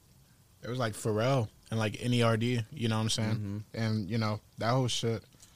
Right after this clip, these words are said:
Speaker 1: And there was, like, uh, dude, like, Kanye.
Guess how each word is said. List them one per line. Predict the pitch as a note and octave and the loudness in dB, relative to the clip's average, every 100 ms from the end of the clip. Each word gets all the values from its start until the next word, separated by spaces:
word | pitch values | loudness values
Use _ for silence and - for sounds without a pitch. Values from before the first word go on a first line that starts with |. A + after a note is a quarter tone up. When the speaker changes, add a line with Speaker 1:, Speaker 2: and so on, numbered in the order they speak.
| - - _ | -20 -20 _
Speaker 1:
And | G#2 | -2
there | A2 | 0
was, | A#2 A2+ | 2 2
like, | A#2 A2 A#2+ | 2 2 2
uh, | A#2 A2+ A2 G2 - - _ - _ - _ - - - | 4 6 4 2 -4 -20 _ -20 _ -20 _ -6 -6 -6
dude, | A2 C3+ | -4 -2
like, | - - | -4 -4
Kanye. | A#2+ B2+ B2+ A2+ | -2 -2 0 -2